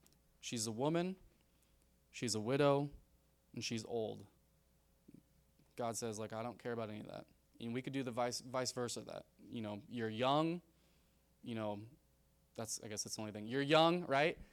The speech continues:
And, and we know that just because you're young, we shouldn't despise you. We shouldn't think, "Well, God can't use you."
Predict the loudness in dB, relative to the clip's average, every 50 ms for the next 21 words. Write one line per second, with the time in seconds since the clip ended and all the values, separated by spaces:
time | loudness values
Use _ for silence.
0 | -20 -20 -20 -16 -4 2 4 6 6 6 6 4 0 0 2 2 4 4 2 2
1 | 4 4 6 8 8 10 10 10 10 8 8 6 6 4 2 2 2 0 2 4
2 | 4 4 6 6 6 6 6 8 8 8 6 6 4 4 2 2 2 2 0 0
3 | 0 -2 2 2 2 4 4 4 4 4 4 4 0 -2 -2 -2 -2 0 -2 -2
4 | 0 -2 -2 0 2 2 2 2 2 2 2 2 2 2 0 -2 -2 0 -2 -2
5 | 0 2 4 4 4 2 2 0 -2 -4 -6